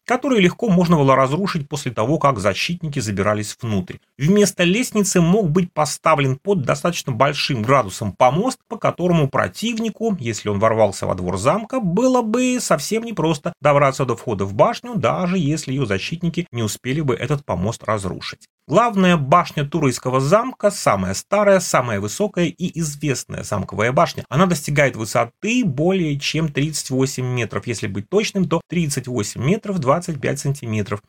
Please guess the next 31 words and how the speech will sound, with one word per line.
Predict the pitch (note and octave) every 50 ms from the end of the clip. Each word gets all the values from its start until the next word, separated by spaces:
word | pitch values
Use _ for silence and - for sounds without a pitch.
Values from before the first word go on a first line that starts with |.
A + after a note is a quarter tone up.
| _ _ _ _
и | - F#3+ F#3+ F#3 E3+
имеет | D3+ D3+ C#3+ B2+ A2+ G#2 F#2+
диаметр | F#2 F#2 A2+ C3+ E3+ G#3 A3+ G#3+ G#3 G#3
более | G3 C#3 A2 A#2 A#2 A#2+ C#3 D#3+
тринадцати | E3+ - C3 G#2 G2+ G#2 G2+ - - -
метров. | A2 G#2+ G2+ F#2+ F#2 - - - - _ _ _ _ _
Из | - E3 F#3+ F3+
всех | - - F#3+ F#3 C#3 C3+ -
построек | - B2+ B2+ - - C3+ A#2+ G#2+ G#2 -
в | -
Турайде | - G#3+ A#3 G#3+ G3 D3+ D3
только | C#3+ D#3 D3+ C#3+ - - -
она | C#3+ D3+ E3+ F3+ F3+ D#3+ B2
построена | - - G#2+ G#2+ - - E3 F#3 G#3 G#3+ A3 G#3+ -
из | F3+ F#3 F3 E3
очень | G3 F#3+ E3+ E3+ - - C#3
больших | G#2 F#2 A#2 G#2+ G2+ - - - F3+ A3 G#3
средневековых | - - - C#3 B2+ A2+ A2 G2 G2 F#2+ - D#3+ E3+ F3+ F#3 F3
кирпичей | - - F3 E3+ C#3+ - - D3 C#3 - - G3+ A3+ B3+ A#3+ _
длиной | - A2+ C3 C3 C3 A#2+ A#2+ B2+ D3 E3 F#3+ G3+
в | F#3+ -
тридцать | - - D#3+ E3 E3+ - - F3 F3
три | - - A#2 B2 C3+ -
сантиметра | - - C#3 A#2+ - - A2 G2+ F#2+ G2 G2+ - - A2+ G2+ -
каждый. | - - F2+ F2+ E2+ - D2+ - F#2 _ _ _ _
Толщина | - F#3+ F3+ F3 - - F#3+ E3+ E3+ C#3+ C3
стен | - - - - D#3+ C#3+ B2+ A2+
башни | A2+ A2+ G#2 G2+ - -
не | B2 B2+ D3 D3+
везде | C#3+ C3+ B2 A2+ A2 G#2+ G2
одинаковая, | F#2+ F2+ A#2 A#2 G#2 F#2 E2+ - - A2+ C3+ E3+ A3 A#3+